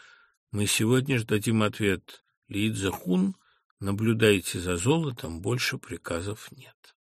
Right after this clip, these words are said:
Чекистов быстро поворачивается, хлопает дверью и выходит в коридор. В коридоре Чекистов: «Тогда я поеду сам». Киев.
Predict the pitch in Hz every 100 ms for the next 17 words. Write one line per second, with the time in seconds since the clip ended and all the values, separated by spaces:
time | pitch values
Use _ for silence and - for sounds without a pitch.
0 | _ _ - - _ _ - 120 - 117
1 | - 107 104 117 - 90 - 98 113 127
2 | - 123 120 110 117 113 95 82 - 104
3 | 123 127 - _ _ _ _ _ - 92
4 | - 107 107 107 - 113 98 - - -
5 | _ _ _ _ _ _ _ _ _ _
6 | _ _ - 104 113 113 82 85 - -
7 | - - - - - - _ 123 120 120
8 | 107 180 214 165 _ _ _ _ _ _
9 | _ 120 131 120 117 104 87 120 120 110
10 | 110 117 120 _ _ _ - - - 98
11 | 85 67 - _ _ _ _ _ _ _
12 | _ _ _ _ _ - 127 110 90 -